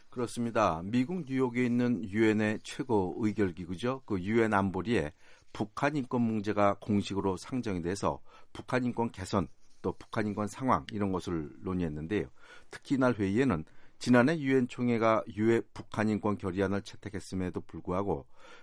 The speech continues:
뭐 북한의 그 인권 상황이 개선되는 조짐이 없다며 북한을 더욱 강하게 압박해야 한다는 주장이 나와서 눈길을 끌었습니다. 어, 안보리에서 북한 인권 문제가 공식으로 상정이 되고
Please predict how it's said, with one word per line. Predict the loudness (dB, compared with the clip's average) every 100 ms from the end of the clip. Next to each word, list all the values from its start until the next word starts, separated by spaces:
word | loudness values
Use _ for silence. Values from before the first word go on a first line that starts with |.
| -10
뭐 | -6 -4 -6
북한의 | -10 -6 -2 -2 0
그 | -2
인권 | -2 -2 -2 -2
상황이 | 0 -2
개선되는 | -4 -6 -4 -2 -2 -4
조짐이 | -6 -6 -4
없다며 | -6 -2 0 0 -2 -10 -18 -18 -10
북한을 | -8 -4 -4 -4 -2
더욱 | -2 -2
강하게 | -4 -2 -2 0
압박해야 | -4 -4 -4 -4 -4 -4
한다는 | -2 -4 -4
주장이 | -4 -4 -2
나와서 | -2 -2 -4 -4 -4 -6 -10
눈길을 | -12 -10 -8 -8 -8 -12 -16
끌었습니다. | -12 -12 -10 -2 2 2 0 -16 -16 -12
어, | 0
안보리에서 | 4 6 6 6 6 4 2 -6
북한 | -6 0 0
인권 | 2 2
문제가 | 2 2 4 6 6 4
공식으로 | 0 -2 0 0 0 -2
상정이 | -4 -4 0 0
되고 | 0 0 -2